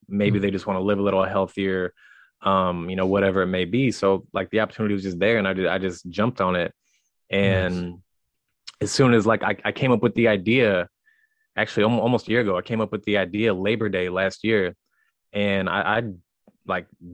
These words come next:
Speaker 1: dove in and just started moving as fast as I could. I, I went from idea to website up. You can buy my product in three weeks.
Speaker 2: Wow. All right.
Speaker 1: Yeah.
Speaker 2: So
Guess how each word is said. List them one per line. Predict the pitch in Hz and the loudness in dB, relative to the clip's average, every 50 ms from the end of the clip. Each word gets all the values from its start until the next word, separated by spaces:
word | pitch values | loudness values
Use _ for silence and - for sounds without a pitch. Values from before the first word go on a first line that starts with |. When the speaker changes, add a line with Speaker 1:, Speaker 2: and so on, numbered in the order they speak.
| 87 85 | -18 -4
Speaker 1:
dove | - 113 110 117 113 110 101 98 | 0 2 2 2 2 0 0 0
in | 101 101 95 95 92 90 92 90 90 87 - _ - - | 0 0 0 -2 -4 -4 -6 -6 -8 -10 -12 _ -16 -4
and | - 104 98 98 | 0 2 2 4
just | 92 98 98 92 - | 4 4 2 2 0
started | - - 101 98 92 92 87 | 0 0 2 2 2 2 0
moving | 87 87 90 95 104 107 101 95 92 90 | -2 -2 2 4 6 6 6 4 4 0
as | 87 85 - | -2 -4 -4
fast | - - 101 95 - - | -2 0 0 0 -2 -4
as | 92 | -4
I | 90 87 | -4 -4
could. | 87 - - 101 92 92 90 | -4 -2 0 2 2 2 2
I, | 92 98 101 92 90 110 | 2 2 2 2 2 2
I | 120 | 2
went | 117 110 104 98 85 - | 2 2 2 0 0 -2
from | - 95 95 | -2 -2 -2
idea | 95 92 90 87 90 104 104 104 101 98 95 92 87 - - _ _ _ _ _ _ _ _ _ _ _ _ - | -2 -2 -4 -4 -2 -2 0 2 2 2 2 0 -2 -4 -8 _ _ _ _ _ _ _ _ _ _ _ _ -8
to | - - 117 104 98 95 92 90 90 87 85 82 - | 0 2 2 2 4 2 0 -2 -4 -6 -6 -8 -8
website | - 95 95 110 113 101 98 - - 107 104 101 | -4 0 0 0 0 0 -4 -4 -2 0 2 2
up. | 104 101 95 - | 2 0 0 -2
You | 107 101 | -2 -2
can | - 101 95 | 0 0 2
buy | 104 101 98 | 2 2 2
my | 95 92 | 0 0
product | 90 - 104 95 90 87 82 - | -2 -2 -2 -2 -2 -2 -4 -6
in | 90 87 | -12 -12
three | - - 95 90 | -8 -6 -6 -4
weeks. | 85 85 80 - - - - - - _ _ _ _ _ 123 113 | -4 -6 -6 -8 -10 -16 -18 -20 -20 _ _ _ _ _ -20 -18
Speaker 2:
Wow. | 95 95 92 82 - - _ - - _ _ _ _ _ _ _ _ | -14 -12 -12 -12 -14 -16 _ -20 -20 _ _ _ _ _ _ _ _
All | - 151 | 0 0
right. | 120 101 101 | 0 0 -4
Speaker 1:
Yeah. | - - | -2 2
Speaker 2:
So | - 190 170 170 165 | 4 6 6 6 4